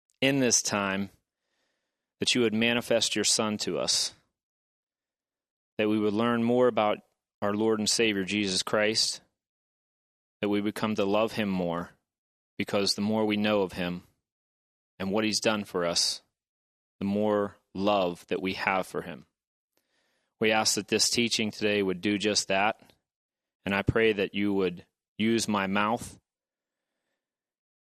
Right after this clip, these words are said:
as the means for the Holy Spirit to communicate your word about our Lord and Savior Jesus Christ today.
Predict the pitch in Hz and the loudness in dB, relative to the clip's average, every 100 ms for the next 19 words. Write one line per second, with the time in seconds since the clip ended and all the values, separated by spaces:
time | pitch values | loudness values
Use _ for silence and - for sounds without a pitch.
0 | _ _ _ _ _ _ _ _ 117 113 | _ _ _ _ _ _ _ _ 2 4
1 | 107 101 104 117 127 127 123 - 107 104 | 2 0 0 2 2 2 0 0 -2 2
2 | 131 127 113 - 123 113 92 - - _ | 2 2 2 0 2 2 2 -2 -8 _
3 | _ _ _ _ - 113 113 120 120 110 | _ _ _ _ -6 -4 -2 0 0 0
4 | 117 101 104 110 123 107 101 87 87 - | 0 0 0 0 2 2 2 2 -2 -8
5 | _ _ _ _ _ - 101 98 95 - | _ _ _ _ _ -6 0 0 0 -6
6 | _ _ - 104 107 107 101 - 107 98 | _ _ -2 0 2 2 2 2 2 0
7 | 95 101 98 - - 87 - - 80 67 | -2 -2 -2 -2 0 0 0 -2 -2 -4